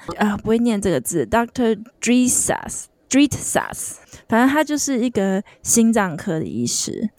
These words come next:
因为他在一个 cardiac，cardiac surgery center，就是一个心，心脏开刀中心吧，他在那边算一个病房负责人，所以他们那个病房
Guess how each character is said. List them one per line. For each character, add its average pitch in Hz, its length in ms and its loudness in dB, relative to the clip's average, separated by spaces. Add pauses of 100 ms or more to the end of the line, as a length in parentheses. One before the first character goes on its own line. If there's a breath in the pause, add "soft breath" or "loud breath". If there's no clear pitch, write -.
(180)
因 254 140 4
为 269 80 4
他 240 480 2 (100)
在 220 240 2
一 220 100 2
个 190 240 2
cardiac，cardiac 202 2000 0
surgery 202 460 2
center， 175 440 -2
就 208 100 2
是 262 100 0
一 277 60 2
个 233 100 2
心， 220 500 0 (180)
心 240 300 4
脏 208 300 -2
开 196 260 0
刀 175 300 2
中 175 300 -2
心 147 340 -4
吧， - 220 -8 (260 loud breath)
他 220 180 2
在 226 140 2
那 226 120 2
边 196 280 0
算 190 300 -2
一 190 60 -2
个 90 380 -4 (440)
病 240 140 2
房 196 200 0
负 214 160 2
责 90 160 -2
人， 50 240 -6 (240 loud breath)
所 - 160 -2
以 220 40 2
他 220 140 2
们 214 120 2
那 240 100 4
个 208 80 0
病 220 220 0
房 165 280 0